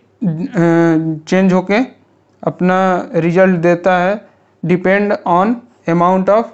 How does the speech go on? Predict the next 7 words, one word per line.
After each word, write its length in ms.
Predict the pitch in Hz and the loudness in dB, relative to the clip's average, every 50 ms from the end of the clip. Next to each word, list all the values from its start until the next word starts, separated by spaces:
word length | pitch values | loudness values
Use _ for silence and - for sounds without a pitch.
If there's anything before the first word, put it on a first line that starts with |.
| 214 - | -6 -4
reducing 500 | 170 170 165 160 175 175 170 - 185 180 | -2 -2 0 0 0 0 0 0 -2 -2
substance, 560 | 185 180 160 151 - - 160 151 147 143 - - - _ _ _ _ _ _ _ _ _ _ _ _ _ _ _ _ _ _ | 0 0 -2 -2 -4 -6 -6 -4 -4 -6 -10 -14 -20 _ _ _ _ _ _ _ _ _ _ _ _ _ _ _ _ _ _
ठीक। 340 | - 180 185 185 180 - - _ _ _ - 180 | -2 0 0 0 -2 -6 -16 _ _ _ -4 -2
यानी 220 | 165 175 196 202 | -2 0 0 0
कि 100 | 202 208 | 0 0
जितना 640 | 175 190 190 190 190 196 202 208 208 202 202 208 - - - _ _ _ _ _ _ _ _ _ _ _ _ _ _ - | 0 0 0 0 0 0 0 0 0 -2 -2 -6 -10 -18 -20 _ _ _ _ _ _ _ _ _ _ _ _ _ _ -2
प्रो-, 720 | 165 165 170 175 175 175 175 175 175 175 170 - - 175 | 0 2 2 4 2 2 2 2 0 0 -2 -4 -8 -10